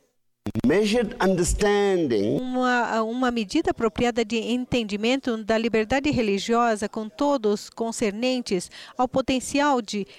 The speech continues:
Speaker 2: elevar a uma percepção mais profunda do, da dimensão positiva da nossa humanidade pura. E, finalmente, numa época onde a tendência para mais e mais humanos pensando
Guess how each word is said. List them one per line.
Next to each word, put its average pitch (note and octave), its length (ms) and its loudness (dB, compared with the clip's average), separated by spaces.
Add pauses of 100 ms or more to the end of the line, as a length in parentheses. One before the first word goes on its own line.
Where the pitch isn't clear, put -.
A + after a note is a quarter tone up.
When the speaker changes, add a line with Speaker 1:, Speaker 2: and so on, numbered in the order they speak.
(140)
Speaker 2:
elevar A#3+ 840 0 (600)
a A#3+ 80 0
uma C#4+ 220 2
percepção B3 720 0
mais B3+ 260 0
profunda B3+ 560 0
do, G#3 300 -2
da A#3 320 0
dimensão C4+ 680 0 (1200)
positiva C#4 720 0
da G#3+ 140 -2
nossa A3 380 -4 (180)
humanidade F#3 680 -2
pura. D#3+ 420 -4 (360)
E, A#3 60 -8
finalmente, A#3 880 -2 (640)
numa A#3+ 280 -2
época B3 380 0
onde A3 200 0
a A3 60 2
tendência A3+ 600 0
para G#3 240 0
mais A3+ 400 -2
e A3+ 60 -2
mais A3 360 0
humanos A3 600 -4
pensando A3 880 -2